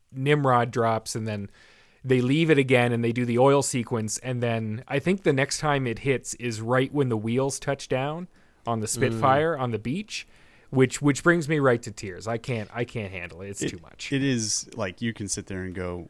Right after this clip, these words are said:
Speaker 3: "Wow, this is, like, just either m-, master manipulation or just something really, really, really transcendent happening." And I, I
Speaker 1: Mm-hmm.
Speaker 3: kind of f-, go with the latter. Like, I think
Speaker 1: Yeah.
Speaker 3: that going from those, those minor tones to that major,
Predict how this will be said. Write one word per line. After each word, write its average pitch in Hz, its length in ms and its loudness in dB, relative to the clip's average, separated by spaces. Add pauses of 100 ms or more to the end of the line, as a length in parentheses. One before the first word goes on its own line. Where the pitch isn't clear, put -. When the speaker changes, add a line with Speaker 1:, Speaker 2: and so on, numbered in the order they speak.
Speaker 3:
"Wow, 90 100 -8
this 95 180 -6
is, 113 140 -6
like, 104 360 -6 (640)
just - 240 -8
either 101 220 -8
m-, 95 440 -10
master 107 400 -6
manipulation 98 720 -6
or 95 140 -10
just 95 240 0
something 101 640 -4
really, 107 440 0
really, 95 340 -6
really 92 360 -12
transcendent 87 640 -8
happening." 87 500 -12
And 98 100 -4
I, 113 60 0
I 113 60 -4
Speaker 1:
Mm-hmm. 104 200 -4
Speaker 3:
kind 98 120 -6
of 92 180 -12 (260)
f-, - 100 -20 (420)
go 104 80 -6
with 95 120 -8
the 87 80 -10
latter. 90 340 -6
Like, 101 180 -6
I 101 80 -2
think 113 440 -4
Speaker 1:
Yeah. 104 320 -10
Speaker 3:
that 104 520 -2
going 104 240 -2
from 101 220 -6
those, 95 280 -6 (100)
those 104 280 -10 (180)
minor 101 460 -6
tones 95 520 -8
to - 120 -14
that 90 180 -8
major, 95 640 -12